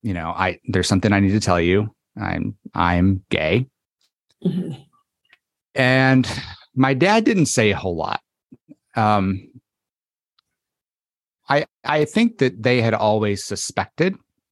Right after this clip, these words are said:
Speaker 1: Uh, there was a moment when I was in ninth grade. I can remember being in bed. My dad would go to work really early in the morning.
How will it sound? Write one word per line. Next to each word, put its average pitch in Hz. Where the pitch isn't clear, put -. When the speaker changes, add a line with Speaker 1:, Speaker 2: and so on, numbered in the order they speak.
Speaker 1:
Uh, 113
there 123
was 123
a 110
moment 110
when 101
I 101
was 98
in 98
ninth 101
grade. -
I 117
can 113
remember 107
being 107
in 101
bed. 92
My 95
dad 135
would 127
go 120
to 101
work 95
really 110
early 95
in 92
the 92
morning. 92